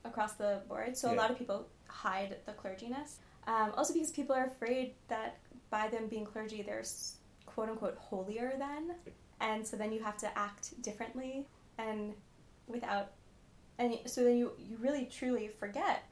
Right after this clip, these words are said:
Speaker 1: that that person is most likely just a normal person that happened to go in that path.
Speaker 2: Rabbis are people too.
Speaker 1: Rabbis are people too. Clergy are people too.
Speaker 2: Yeah. And included in that subset is the growing number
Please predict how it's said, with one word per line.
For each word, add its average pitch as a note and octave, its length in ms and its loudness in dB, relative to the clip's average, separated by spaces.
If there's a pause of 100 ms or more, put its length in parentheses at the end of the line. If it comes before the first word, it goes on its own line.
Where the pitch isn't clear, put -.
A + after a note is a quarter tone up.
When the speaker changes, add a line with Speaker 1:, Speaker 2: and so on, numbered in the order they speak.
(360)
Speaker 1:
that B3 160 4
that G#3+ 180 2
person C4 300 2
is G#3+ 500 -6 (680)
most B3+ 260 0
likely D4+ 280 0
just - 380 -6 (120)
a A#3 100 -2
normal A#3 300 2
person B3 460 -4 (400)
that A#3 180 2
happened B3 320 0
to B3 60 -4
go A#3 160 2
in A#3 100 2
that A3 200 -4
path. C4 460 0 (160)
Speaker 2:
Rabbis F3 360 6
are F3+ 40 2
people E3+ 280 -4
too. - 240 -2 (180)
Speaker 1:
Rabbis E4 320 8
are G4 80 0
people F#4 300 2
too. F4+ 600 2
Clergy D4 320 4
are D#4+ 80 2
people C#4+ 280 -4
too. C#4+ 180 -6
Speaker 2:
Yeah. C#4 480 2 (1200)
And G#2 80 -10
included A2 340 -2
in A2 80 0
that A2+ 160 0
subset B2+ 440 0 (340)
is G#2 200 -12
the G2+ 260 -8 (200)
growing G#2 280 -6
number G#2 340 -6